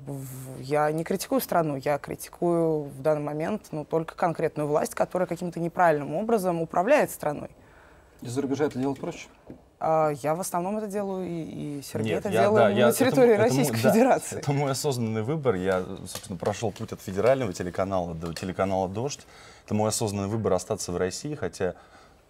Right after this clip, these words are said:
Speaker 3: э, мог бы, наверное, уехать и критиковать из-за рубежа комфортно. Мы тоже подвергаемся определённому риску, мы испытываем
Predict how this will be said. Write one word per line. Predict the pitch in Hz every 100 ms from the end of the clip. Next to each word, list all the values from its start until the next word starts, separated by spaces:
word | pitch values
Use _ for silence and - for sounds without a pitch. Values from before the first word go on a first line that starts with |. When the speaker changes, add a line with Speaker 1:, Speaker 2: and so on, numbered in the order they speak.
| -
Speaker 3:
э, | 82 82 -
мог | - 92 117
бы, | 117
наверное, | 101 92 95 90
уехать | 90 98 113 92 -
и | 82
критиковать | 92 87 92 95 110 101
из-за | 90
рубежа | 90 87 92 90
комфортно. | 85 85 - 87 82
Мы | 85
тоже | 87 131
подвергаемся | 98 90 90 104 113 104
определённому | 87 87 90 120 101 90
риску, | 90 107 - 92 - - - - - -
мы | 87 98 110 101
испытываем | 95 - - 107 101 95 90